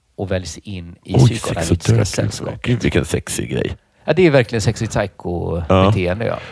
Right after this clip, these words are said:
Speaker 2: Du, blev, blev Jung en, eh, nazist?
Speaker 1: Åh, jag önskar att jag hade kollat upp det.
Speaker 2: Om inte, så
Speaker 1: Alltså,
Speaker 2: strångt av honom.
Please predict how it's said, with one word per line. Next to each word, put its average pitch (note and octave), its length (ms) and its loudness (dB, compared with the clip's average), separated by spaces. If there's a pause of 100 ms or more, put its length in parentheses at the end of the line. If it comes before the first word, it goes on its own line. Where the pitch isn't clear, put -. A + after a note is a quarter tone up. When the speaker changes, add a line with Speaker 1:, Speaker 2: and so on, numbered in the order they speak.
Speaker 2:
Du, G#2+ 420 2
blev, A#2+ 360 4
blev A#2 540 6
Jung C3 460 6
en, D#2 220 2
eh, B1 160 4
nazist? - 520 -2 (1080)
Speaker 1:
Åh, A2 460 2
jag G#2+ 180 0
önskar A2+ 240 -6
att G2+ 60 -8
jag G#2 60 0
hade G2+ 120 -2
kollat G2 280 -6
upp - 300 -16
det. F2 260 -4
Speaker 2:
Om G2 140 8
inte, F2 300 2
så D2+ 100 0
Speaker 1:
Alltså, - 140 -2
Speaker 2:
strångt - 380 4
av B1 120 4
honom. D#2 240 -2